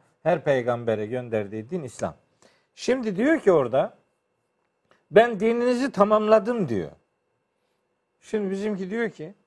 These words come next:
"O var mı Kur'an'da, bu var mı, şu var mı, şu var mı, şu var mı?" Demek ki bunlar eksik. Kardeşim, Allah'ın tamamladım dediği şeye sen nasıl eksik diyorsun ya? Lan bu ne cesaret ya? Yani hiç mi yüreğin burkulmuyor yani? Hiç mi için daralmıyor?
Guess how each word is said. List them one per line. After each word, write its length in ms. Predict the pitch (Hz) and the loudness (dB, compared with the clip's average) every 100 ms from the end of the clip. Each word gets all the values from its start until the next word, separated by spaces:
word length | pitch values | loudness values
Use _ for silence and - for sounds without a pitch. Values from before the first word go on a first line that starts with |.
| _ _ _ _ _ | _ _ _ _ _
"O 180 | 175 180 | 2 6
var 160 | 175 170 | 6 6
mı 180 | 170 | -2
Kur'an'da, 560 | - 165 151 165 160 151 | -6 0 0 2 2 0
bu 120 | 156 | 2
var 180 | 165 165 | 4 4
mı, 200 | 156 156 | 0 -8
şu 200 | - 160 | -6 2
var 180 | 160 151 | 4 4
mı, 160 | 156 | -2
şu 180 | 147 165 | -8 2
var 180 | 156 151 | 4 4
mı, 140 | 147 | 0
şu 160 | - 160 | -8 0
var 140 | 147 | 2
mı?" 160 | 139 147 | 2 0
Demek 260 | 180 160 127 | 0 0 -2
ki 80 | |
bunlar 260 | 165 165 175 | -4 2 2
eksik. 320 | 135 - - - _ _ _ _ _ _ _ _ _ _ _ | 2 -4 -20 -20 _ _ _ _ _ _ _ _ _ _ _
Kardeşim, 580 | 131 185 226 196 170 - - _ - | 2 4 2 0 -4 -6 -20 _ -2
Allah'ın 420 | 131 185 214 226 | 6 8 8 6
tamamladım 720 | 170 175 208 208 202 196 214 | 0 2 2 4 4 2 0
dediği 280 | 196 196 214 | 0 0 -4
şeye 280 | - 208 202 | 2 2 4
sen 260 | - 185 | 0 0
nasıl 280 | 175 214 294 | 0 0 0
eksik 400 | 294 - 262 - | -2 -2 -8 -6
diyorsun 380 | 240 226 - 175 | 0 0 0 -4
ya? 280 | 160 196 180 | 0 0 2
Lan 240 | 190 190 | 0 0
bu 160 | 180 180 | -2 -2
ne 100 | 170 | 0
cesaret 640 | 196 226 269 269 247 - | 0 0 0 0 -2 -2
ya? 180 | 185 190 - - _ _ _ _ - | -2 -2 -6 -20 _ _ _ _ 0
Yani 200 | 156 175 | 0 0
hiç 280 | 185 214 - | -4 -4 -2
mi 200 | 285 220 196 | -2 -2 -14
yüreğin 640 | 214 185 190 185 165 143 | -6 4 6 6 2 0
burkulmuyor 600 | 143 139 147 131 127 117 | 0 0 0 -2 -2 0
yani? 260 | 110 110 113 | 2 2 0
Hiç 180 | 156 - | -10 -10
mi 100 | 269 | -10
için 340 | 214 233 175 | -8 -6 4
daralmıyor? 580 | 147 131 113 107 98 92 | 6 6 2 -2 -8 -8